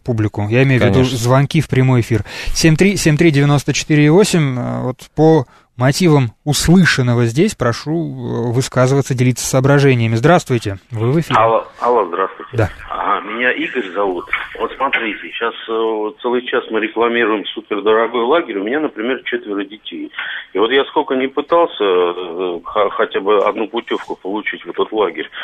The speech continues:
Speaker 3: ну, не получается. Мои родственники тоже. Но вот для чего столько времени тратится на элитные вот эти вот рекламы?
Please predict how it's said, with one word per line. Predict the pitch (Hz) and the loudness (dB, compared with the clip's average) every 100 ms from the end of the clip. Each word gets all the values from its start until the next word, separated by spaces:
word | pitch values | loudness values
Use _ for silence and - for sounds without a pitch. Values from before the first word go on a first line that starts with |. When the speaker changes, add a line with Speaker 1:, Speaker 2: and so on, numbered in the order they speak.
| - - - | -12 -12 -2
Speaker 3:
ну, | 117 143 | 2 4
не | 147 | 2
получается. | 143 156 160 - 107 87 - | 2 2 2 2 2 2 -2
Мои | 95 120 | -2 2
родственники | 160 175 - 143 139 139 | 4 2 -2 -4 -4 -6
тоже. | 139 123 98 80 76 - - | -6 -2 -2 -2 -8 -12 -10
Но | - 143 | 0 0
вот | 156 | 2
для | 165 | 0
чего | 165 190 175 | 0 2 0
столько | - 131 139 | 0 -2 0
времени | 135 147 110 98 | 2 2 0 -4
тратится | - 160 170 - - | -4 -2 -2 -4 -10
на | 98 | -4
элитные | 104 117 131 - 110 101 | -2 -2 -6 -8 -12 -10
вот | 98 | -10
эти | 98 - | -10 -10
вот | 95 92 | -8 -8
рекламы? | 95 95 - 113 104 80 | -10 -12 -6 -4 -4 -6